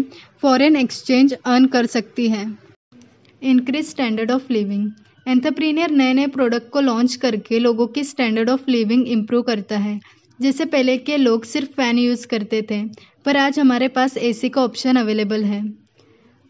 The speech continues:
Develop backward areas। जब entrepreneur backward areas में factory establish करता है, तो वहाँ के लोगों को income generate करने की opportunity मिलती है और वो particular area improve हो जाता है।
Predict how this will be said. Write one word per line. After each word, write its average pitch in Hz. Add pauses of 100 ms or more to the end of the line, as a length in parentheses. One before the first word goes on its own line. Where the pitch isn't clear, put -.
Develop 254
backward 240
areas। 208 (440)
जब 302
entrepreneur 277
backward 240
areas 240
में 247
factory 247
establish 240
करता 220
है, 214 (380)
तो 285
वहाँ 254
के 302
लोगों 240
को 247
income 247
generate 247
करने 226
की 233
opportunity 226
मिलती 214
है 202 (360)
और 269
वो 294
particular 277
area 247
improve 240
हो 240
जाता 208
है। 202